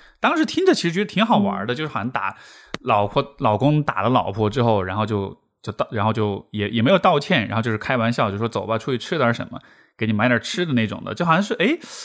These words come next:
Speaker 1: 怎么这个事儿到了后来变成了一个还有点温馨，还有点像是两个人又回到过小日子的那种感觉里面。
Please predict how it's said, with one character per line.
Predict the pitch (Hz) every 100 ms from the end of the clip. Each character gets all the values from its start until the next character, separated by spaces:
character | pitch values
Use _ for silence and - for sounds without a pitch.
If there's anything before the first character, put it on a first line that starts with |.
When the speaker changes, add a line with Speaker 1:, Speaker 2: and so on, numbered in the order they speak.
| -
Speaker 1:
怎 | - 117
么 |
这 | 196
个 | 294
事 | 240
儿 | 226 165 -
到 | 233
了 | 196 180
后 | - 302
来 | 165 131
变 | 220 202
成 | 196
了 |
一 | 170
个 | 180 202
还 | 165
有 | 196
点 | 240 117 98
温 | 139 190
馨， | 208 185
还 | 160 131
有 | 165
点 | 160 107 95 95 - - _
像 | - 170
是 |
两 | 156 98
个 | 113
人 | 139 156
又 | 170 139
回 | - 110
到 | 190
过 | - 185
小 | 160 113 90
日 | 190
子 | 233
的 | 113
那 | 104
种 | 107 104
感 | 101 98
觉 | 98
里 | 92
面。 | 110